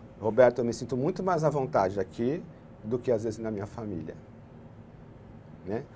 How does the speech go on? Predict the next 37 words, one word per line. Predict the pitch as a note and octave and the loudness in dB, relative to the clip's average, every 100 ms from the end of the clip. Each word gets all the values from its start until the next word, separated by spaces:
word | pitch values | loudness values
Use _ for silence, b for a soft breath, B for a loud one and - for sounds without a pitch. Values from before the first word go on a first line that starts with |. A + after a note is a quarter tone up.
| - | 2
Foi | C#3 | 10
a | C#3+ | 10
primeira | C#3+ C#3+ F3+ G#3 | 10 6 10 10
vez | F3+ D3+ | 10 6
que | D#3 | 6
eu | C#3+ | 0
entrei | C3 D3 | 4 6
num | F3 F3+ | 6 4
lugar | D#3+ B2 A2+ C3+ F#3+ B B | 4 6 6 6 2 B B
onde | C3 C#3 | 2 4
as | D3 | 4
pessoas | C#3 C3 E3+ F#3 | 2 4 2 2
me | D#3 | 2
chamam | E3 D3+ | 2 4
pelo | D3+ C3+ | 2 2
nome | C3 | 0
social, | B2+ C3 B2 A#2 G#2 A2 B B | 0 -2 2 4 6 4 B B
onde | B2 B2 | -2 4
meu | C#3+ | 4
crachá | D3 B2+ D#3+ | 6 6 6
com | D#3 | 4
nome | D#3+ D3+ D3+ | 2 2 2
social, | D3+ - B2 G#2 G2+ B - | -2 2 6 6 4 B 0
onde | B2+ | 2
eu | |
posso | C3+ D3+ D#3 | 8 6 6
usar | D3+ C#3+ | 6 6
o | |
banheiro | C3 C3+ C3+ | 6 2 2
feminino | D3 B2+ A2+ G2+ G#2+ C#3 B B - | 0 2 2 2 0 -2 B B 0
e | D3+ | 6
nunca | F3+ B3+ G#3+ | 6 6 4
tive | G3 F3+ E3+ | 2 0 0
nenhum | D#3+ D#3+ | 0 -2
preconceito | E3 D#3 D#3 D#3 C3+ | 0 -2 -2 -4 -4
aqui | C#3 D3 | -4 -6
dentro, | D3+ G2 - | -6 -8 -10